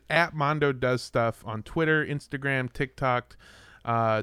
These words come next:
Twitch also. Oh, shit. I should talk about this. Uh, and then also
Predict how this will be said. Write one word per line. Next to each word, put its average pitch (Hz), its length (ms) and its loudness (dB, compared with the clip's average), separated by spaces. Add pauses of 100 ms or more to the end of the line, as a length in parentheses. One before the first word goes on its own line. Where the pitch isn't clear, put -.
(100)
Twitch - 720 -4
also. 214 600 0
Oh, 175 360 6
shit. 202 420 0
I 151 100 2
should 151 180 -8
talk 160 180 0
about 147 260 -8
this. 175 300 -4 (440)
Uh, 131 220 0
and 135 140 -2
then 139 100 -2
also 143 540 0